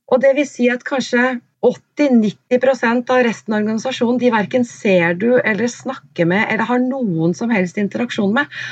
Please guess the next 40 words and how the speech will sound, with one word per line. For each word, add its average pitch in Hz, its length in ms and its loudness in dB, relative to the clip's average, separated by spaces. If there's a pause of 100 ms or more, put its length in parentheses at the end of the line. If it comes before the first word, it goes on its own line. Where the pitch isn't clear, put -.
(120)
Og 202 220 0
det 277 160 4
er 233 180 0
vel 208 160 -6
kanskje 196 300 -4
den 214 100 -4
største, - 800 -6 (260)
eh, 208 220 -4 (180)
utfordringen. - 680 -8 (260)
Eh, 254 140 4
og 254 160 4
den 269 180 4
har 226 80 2
vi 208 80 4
jo 240 400 4
ikke 254 300 0
løst. - 560 -2 (260)
Eh, 269 560 2
men 269 160 4
vi 294 80 2
har 277 240 0
et 277 160 -6 (220)
lite 240 640 -2
tiltak 277 640 -2
da, 466 100 2 (160)
som - 160 -6
jeg 294 140 0
tenkte 247 240 2
jeg 233 100 -4
kunne 247 220 2
fortelle 175 420 -2
om, 262 220 2
og 240 80 -4
det 262 80 4
er 269 100 -2
noe 233 240 0
vi 208 160 0
kaller 202 400 -2
for, 226 320 -4
eh, 233 160 0